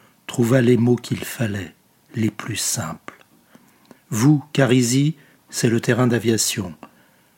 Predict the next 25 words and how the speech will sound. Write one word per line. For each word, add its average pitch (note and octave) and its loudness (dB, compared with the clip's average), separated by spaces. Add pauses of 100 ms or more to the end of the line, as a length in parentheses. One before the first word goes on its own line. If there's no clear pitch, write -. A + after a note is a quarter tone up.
(120)
Vous, C3+ 4
les B2+ 2
sergents, C3+ 0 (240)
le A#2+ 0
barrage. G2 -6 (840)
Et C3 2
vous, C#3 4
les C#3+ 4
fortes - -4
têtes, - 0 (120)
dit-il B2 0
en F#2+ -8
se - -8
tournant G#2+ -6 (480)
vers G#2 -6
le G#2 -8
gorille A2+ 0
et F#2+ -8
Briseux, A2+ 0 (600)
c'est - 0
le A2+ -2
tunnel. G#2 -4 (840)
Tout D3 4 (120)
est G#2+ -4
essentiel, G2 -4